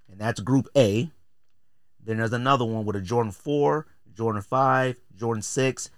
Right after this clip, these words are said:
that's group B. Then there's another group, that's group C, that has Jordan sevens, Jordan eights, Jordan nines. And they say something like, "Yo, if you walked into a store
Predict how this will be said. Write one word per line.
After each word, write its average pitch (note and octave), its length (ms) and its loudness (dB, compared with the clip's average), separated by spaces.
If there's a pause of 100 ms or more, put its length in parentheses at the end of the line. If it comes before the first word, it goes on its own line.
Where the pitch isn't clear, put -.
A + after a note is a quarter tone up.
that's G#2+ 220 -4
group C#3+ 320 2
B. A#2 320 0 (1000)
Then A#2+ 280 2
there's A#2 200 2
another C3 400 2
group, A#2+ 300 -4 (160)
that's F#2+ 200 -8
group B2 260 -2
C, D3 480 -2 (300)
that G#2 140 -2
has G2+ 360 0
Jordan G2+ 320 -6
sevens, D3 540 2 (260)
Jordan A#2+ 240 -4 (100)
eights, C3+ 380 0 (260)
Jordan A#2 360 -4
nines. G#2+ 500 -4 (320)
And G#2+ 160 -8
they A2+ 100 -2
say D3+ 340 2
something A#2 440 -2
like, F#2+ 400 -4 (1000)
"Yo, B2 360 4 (240)
if G#2+ 120 -6
you D3+ 120 2
walked C#3 220 4
into A#2+ 240 -4
a F#2+ 40 -4
store G#2+ 380 0